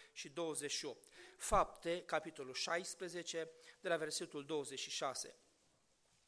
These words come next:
„Deodată s-a făcut un mare cutremur de pământ, așa că s-au clătinat temeliile temniței. Îndată s-au deschis toate ușile și s-au dezlegat legăturile fiecăruia. Temnicerul s-a deșteptat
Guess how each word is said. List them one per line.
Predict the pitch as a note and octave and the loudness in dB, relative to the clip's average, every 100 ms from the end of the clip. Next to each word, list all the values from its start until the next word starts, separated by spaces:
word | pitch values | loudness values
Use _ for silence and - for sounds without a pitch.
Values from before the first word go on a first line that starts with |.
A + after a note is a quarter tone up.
| _ - - - - - | _ -20 -20 -20 -20 -20
„Deodată | - D3+ D3+ G3 A3 | -4 0 4 4 4
s-a | G#3+ F#3+ | -2 -2
făcut | F3 E3 G3+ | -2 -4 -6
un | E3+ D#3+ | -8 -2
mare | F3 G3+ | 2 2
cutremur | F#3+ D#3 E3+ F#3 F3 | -2 -8 -8 -6 -4
de | C#3+ | -6
pământ, | C3+ C3 D3+ F#3+ D3+ | -6 -6 -6 -6 -2
așa | D3+ F#3+ | 0 0
că | F#3+ | -2
s-au | F3 D#3+ | -2 -2
clătinat | D3+ D3+ C#3+ D#3+ G3 | -2 -6 -6 0 0
temeliile | F3 D3+ D3 F#3 F#3+ | 0 -4 -4 -4 -6
temniței. | F#3 F3 C#3+ B2 - C3+ - | -4 -2 -4 -6 -10 -10 -2
Îndată | E3+ E3+ G#3+ G#3+ | 2 6 6 4
s-au | - E3+ | 0 0
deschis | D3 D3 - G3+ | 0 -4 -4 -6
toate | - D#3+ D#3 | 0 0 0
ușile | C3 C3 - E3 G3+ G#3+ - - - | -4 -2 -4 0 -2 -2 -12 -16 -8
și | - F#3 | -4 2
s-au | F3 | 4
dezlegat | E3 E3 D#3 D#3 D#3+ G3+ G#3 - - - | 4 2 2 2 8 6 6 -16 -20 -10
legăturile | F3+ E3 D#3 D3+ F3+ F3+ | 2 4 4 0 0 0
fiecăruia. | - E3+ C#3+ D#3 A#2+ A#2 | 0 -2 0 -2 -2 -8
Temnicerul | - E3+ D#3+ - G3 | -2 0 0 -2 -2
s-a | G3+ F3 | 0 0
deșteptat | E3 D#3+ F3 - D#3 B2 - | 0 -4 -2 -2 0 -2 -6